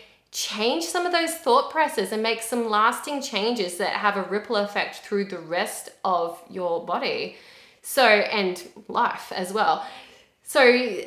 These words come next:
something that could be really useful during this Mercury retrograde is positive affirmations, just really going hard at it over these next few weeks.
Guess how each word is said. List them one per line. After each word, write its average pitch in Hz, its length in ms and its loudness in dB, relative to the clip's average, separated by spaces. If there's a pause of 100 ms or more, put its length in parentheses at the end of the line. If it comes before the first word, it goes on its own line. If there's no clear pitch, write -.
something 262 380 2
that 262 120 2
could 262 100 -2
be 240 200 -2
really 233 300 6
useful 226 720 0
during 226 280 0
this 226 180 -2
Mercury 220 420 -2
retrograde 202 680 -2
is 220 220 -2
positive 294 760 -4
affirmations, 226 1120 -4
just 240 320 -8
really 262 500 0
going 247 300 2
hard 208 540 4
at 202 160 4
it 208 200 2
over 220 260 -2
these 196 260 0
next 196 440 -2
few 202 220 -2
weeks. 196 640 -2